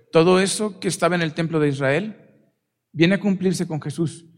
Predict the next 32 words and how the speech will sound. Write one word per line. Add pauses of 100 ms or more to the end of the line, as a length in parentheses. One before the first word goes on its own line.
(380)
Y
era
una
imagen
de
lo
que
él
viene
a
representar. (2500)
Recuerden
lo
que
vimos
en
Hebreos
ocho
cinco, (380)
que
los
sacerdotes
sirven (540)
a
una
figura
y
sombra
de
las
cosas
celestiales.